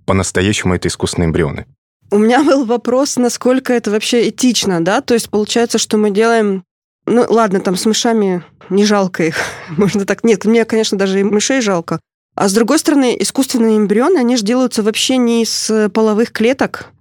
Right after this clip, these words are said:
Speaker 2: А одно дело, если бы делали, допустим, как, да, искусственное оплодотворение, да, берут сперматозоид, яйцеклетку, оплодотворяют. Это нельзя сказать, что искусственный человек, это обыкновенный, настоящий. А это делают вообще из других клеток.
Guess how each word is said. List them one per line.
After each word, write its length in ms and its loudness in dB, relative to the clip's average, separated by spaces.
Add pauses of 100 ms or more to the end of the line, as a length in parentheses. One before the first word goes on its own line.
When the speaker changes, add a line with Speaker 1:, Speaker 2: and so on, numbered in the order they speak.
Speaker 2:
А 160 0
одно 260 2
дело, 220 2
если 260 0
бы 120 0
делали, 380 2
допустим, 580 -2
как, 420 -6
да, 140 0 (180)
искусственное 420 0
оплодотворение, 640 0
да, 140 2
берут 300 0
сперматозоид, 720 -2
яйцеклетку, 580 0
оплодотворяют. 720 0 (320)
Это 200 2
нельзя 240 2
сказать, 240 -2
что 160 -2
искусственный 440 0
человек, 340 0
это 260 -2
обыкновенный, 440 0
настоящий. 460 -2
А 80 0
это 160 0
делают 320 0
вообще 320 0
из 80 0
других 320 -2
клеток. 480 0